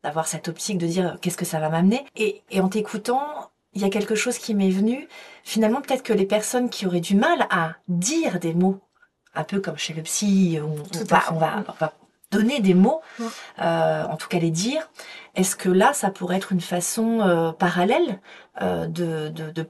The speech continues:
Speaker 1: poser des mots, euh, et de les écrire plutôt que de les dire ? Parce que des fois, ça peut être difficile de les dire.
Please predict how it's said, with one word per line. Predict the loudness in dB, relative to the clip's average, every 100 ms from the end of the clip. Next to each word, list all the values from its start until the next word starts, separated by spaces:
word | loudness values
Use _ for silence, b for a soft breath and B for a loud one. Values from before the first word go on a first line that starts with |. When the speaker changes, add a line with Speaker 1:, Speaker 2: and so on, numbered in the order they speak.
| _
Speaker 1:
poser | 0 4 4 2 0 2
des | 4
mots, | 6 6 2 2
euh, |
et | 0 4
de |
les | 2 4 4
écrire | 4 0 -6
plutôt | -4 -4 -2
que | -2
de | 2
les | 2
dire ? | 2 -2 -4
Parce | -4
que | -4
des | -4
fois, | -2
ça | -4 -2
peut | -4
être | -6
difficile | -6 -8 -6 -4 -4
de | -2
les | -2
dire. | -2 -6